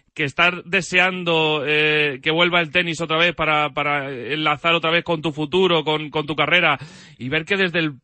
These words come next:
propio tenis, los tenistas, eh, pues, eh, cometen una imprudencia como, como se ha visto que era,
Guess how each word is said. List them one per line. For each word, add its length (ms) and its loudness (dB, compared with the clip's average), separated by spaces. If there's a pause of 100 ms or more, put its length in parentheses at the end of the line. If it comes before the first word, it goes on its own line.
(140)
propio 400 2
tenis, 400 0
los 180 -2
tenistas, 600 -2
eh, 120 -2
pues, 280 -4
eh, 280 -2
cometen 440 -4
una 140 0
imprudencia 500 0
como, 280 -2
como 200 -4
se 80 -2
ha 20 2
visto 220 0
que 100 2
era, 220 4